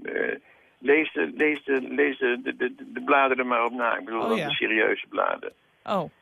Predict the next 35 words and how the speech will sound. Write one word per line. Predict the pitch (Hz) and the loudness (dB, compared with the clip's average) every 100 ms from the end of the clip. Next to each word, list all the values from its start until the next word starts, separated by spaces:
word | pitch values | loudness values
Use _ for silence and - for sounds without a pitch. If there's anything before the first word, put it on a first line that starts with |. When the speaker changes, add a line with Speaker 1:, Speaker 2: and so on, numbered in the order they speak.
| _ | _
Speaker 1:
Het | - 131 | -20 0
wordt | 143 139 | 2 4
weer, | 143 139 | 4 4
het | - | 2
woord, | 151 185 156 | 2 4 2
het, | 147 | 2
het | 170 165 | 2 4
woord | 175 180 | 2 4
is | - | 4
authenticiteit. | 170 185 175 170 - - 180 - - | 2 2 -4 -6 -6 0 2 2 2
De | |
mensen | 123 139 139 | 2 2 2
willen | 143 147 | 2 4
weer | 139 | 4
de | 127 | 2
smaak | - - 175 185 | 0 2 2 2
van | - 151 | -2 -10
vroeger | - 175 156 117 - | 0 2 4 2 4
en | 123 147 | 2 2
niet | 170 - | -2 -2
allemaal | 143 143 139 131 | 2 4 4 4
de | 127 | 4
opgelegde | 160 - 151 135 - | 2 2 2 0 0
smaak | - 135 131 131 | -2 2 4 2
die | 123 120 | 0 0
de | |
mannen | 123 127 135 139 | 2 2 2 2
in | 131 | 0
witte | 120 131 135 | -2 -4 0
jassen | 139 135 - 127 - - - - | 2 2 2 -4 -8 -18 -20 -10
door | - 127 | -2 0
smaakpanels | - 147 151 147 - 143 139 - | 0 2 2 2 2 4 4 2
allemaal | 139 139 131 | 2 4 4
ons | 123 123 - | 2 -2 -4
dicteren. | - 120 - 151 147 - - | -8 -10 -2 2 2 0 -6